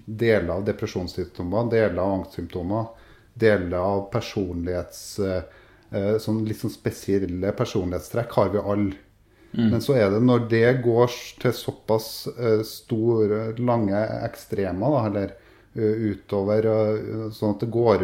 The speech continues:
Speaker 1: utover funksjonsnivået til, til deg selv, at du, du begynner å isolere deg, du klarer ikke å bevege deg utenfor døra, eh, du tør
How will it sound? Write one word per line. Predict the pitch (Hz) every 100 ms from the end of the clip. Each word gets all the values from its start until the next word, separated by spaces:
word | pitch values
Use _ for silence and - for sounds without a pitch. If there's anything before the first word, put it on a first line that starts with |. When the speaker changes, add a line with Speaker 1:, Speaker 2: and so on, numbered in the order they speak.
| 87
Speaker 1:
utover | - 101
funksjonsnivået | 104 117 - - 98 90 - - - 131 123 101 98 92 92 92 117 143 139
til, | 147 127 123 120 117 -
til | - 117
deg | 107
selv, | 107 95 92
at | 92
du, | - 95 98 - - - -
du |
begynner | 104 104 101
å |
isolere | 113 - 101 98 85 85
deg, | 110 120 104
du | -
klarer | - 113 87
ikke | -
å | 101
bevege | 101 92 87
deg | 98 104
utenfor | 101 - - 90 - 101
døra, | 101 87 90 117 147 143 - - - _
eh, | 110 107 101
du | 110
tør | - 110